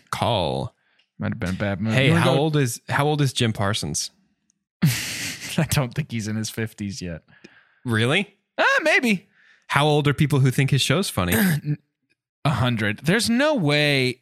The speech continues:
Speaker 2: that he has directed anything ever.
Speaker 1: I'm confident he's directed at least one episode of Young Sheldon.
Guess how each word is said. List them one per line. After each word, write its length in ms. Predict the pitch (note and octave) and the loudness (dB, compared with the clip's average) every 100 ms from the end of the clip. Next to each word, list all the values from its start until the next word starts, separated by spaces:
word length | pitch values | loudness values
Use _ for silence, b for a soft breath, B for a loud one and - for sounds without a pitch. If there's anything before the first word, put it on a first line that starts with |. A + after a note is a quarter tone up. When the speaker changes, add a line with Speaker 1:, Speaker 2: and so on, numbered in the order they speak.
| - | -6
Speaker 2:
that 240 | C#3+ C3+ | -2 -2
he 380 | - - D3 B2+ | -2 -2 0 0
has 260 | A2+ A#2+ G#2+ | 0 -4 -4
directed 560 | A2+ G#2 F#2+ - F2 | -2 -2 -4 -8 -12
anything 480 | - - - - - - | -12 -14 -14 -14 -14 -14
ever. 280 | E2+ - b b b b b - | -14 -14 b b b b b -4
Speaker 1:
I'm 160 | G3+ A#3+ | 0 2
confident 480 | - C#3+ D#3+ B2 A2+ | 2 2 2 2 0
he's 120 | A2 | 0
directed 360 | A#2 G#2+ - | 0 0 0
at 100 | G2+ | 0
least 180 | G#2+ A2 | 0 -2
one 140 | G#2 A2 | 0 -2
episode 300 | G#2+ G#2 F#2+ | -2 -2 -2
of 80 | |
Young 180 | F#2 F2+ | -2 -2
Sheldon. 420 | - F#2 F2 F#2+ | -2 -2 -2 -4